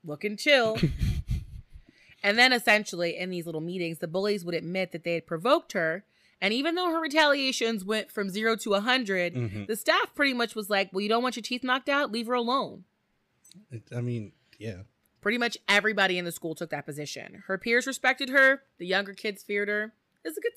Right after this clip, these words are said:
Speaker 1: time.
Speaker 2: Mm-hmm.
Speaker 1: Catherine kept a knife in the fold of her skirt at her waist. It was so she could grab it if she needed it,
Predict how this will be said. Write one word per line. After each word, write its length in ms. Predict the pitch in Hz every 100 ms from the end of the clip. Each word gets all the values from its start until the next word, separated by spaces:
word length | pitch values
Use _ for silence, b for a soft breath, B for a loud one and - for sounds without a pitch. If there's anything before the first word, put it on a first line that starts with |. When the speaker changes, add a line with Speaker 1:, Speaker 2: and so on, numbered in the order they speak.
| 523
Speaker 1:
time. 180 | 202 170 139
Speaker 2:
Mm-hmm. 260 | 135 170 175 _ _ _ _ _ _ _ _ _ _ _ _ _ _ _ _ _ _ _ _ _ _ _ _ _ _ -
Speaker 1:
Catherine 520 | 349 466 - 480 453
kept 280 | 285 240 208
a 40 |
knife 600 | 190 175 220 247 _ _ _ _ _ _ _ _
in 120 | 196
the 100 | 190
fold 400 | 190 214 220 240
of 120 | 240 -
her 320 | 180 175 -
skirt 420 | - - 226 277 _
at 140 | 202 185
her 120 | 190
waist. 560 | 160 - - - - _ _ _ _ _ _
It 100 | 196
was 140 | 226 -
so 140 | 302
she 160 | - 330
could 180 | 262
grab 300 | 196 190 233
it 180 | 247 254 -
if 140 | 208
she 160 | - 262
needed 260 | 233 170
it, 180 | 175 208